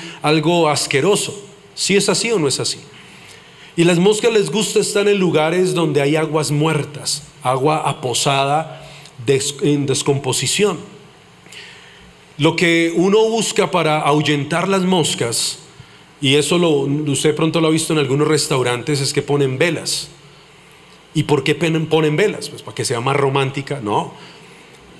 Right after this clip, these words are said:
Las velas las ponen es para ahuyentar precisamente, ¿qué? Las moscas.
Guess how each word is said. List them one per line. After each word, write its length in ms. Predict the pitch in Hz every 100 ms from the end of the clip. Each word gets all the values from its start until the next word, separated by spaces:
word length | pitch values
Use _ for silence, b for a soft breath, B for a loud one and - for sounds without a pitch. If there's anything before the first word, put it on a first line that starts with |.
| -
Las 200 | 127 131
velas 220 | 139 156 208
las 180 | 220
ponen 320 | - 156 190 208
es 100 | 156
para 160 | 190
ahuyentar 560 | 202 170 160 135 135 135
precisamente, 680 | 175 165 165 170 160 160 160
¿qué? 200 | 208 - - - - - - -
Las 240 | 131 139
moscas. 640 | 151 240 - - - -